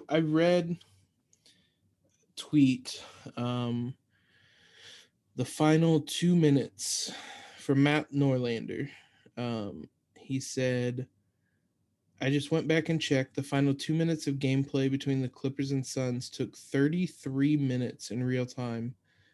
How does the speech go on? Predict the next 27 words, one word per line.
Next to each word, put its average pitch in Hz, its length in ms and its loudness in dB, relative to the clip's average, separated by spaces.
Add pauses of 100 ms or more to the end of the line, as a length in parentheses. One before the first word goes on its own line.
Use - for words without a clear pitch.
(600)
which - 680 2 (720)
it 147 160 2
brought 151 180 4
up 151 120 0
a 147 40 4
lot 131 200 2
of 127 100 0
discussion 127 540 -6
about 123 440 -4 (200)
the 127 80 -4
replay 123 460 -2
and 123 80 -2
review 123 320 -4
system. 123 560 -10 (840)
Um, 123 460 -4 (280)
it 135 120 -2
also 151 320 0
allowed 135 240 2
a 120 60 -4
couple 143 300 -4
things 185 300 -4
to 180 80 -4
happen, 185 380 -4
which 143 240 0
was, 123 560 -4 (560)
um, 123 380 -4
during 147 600 2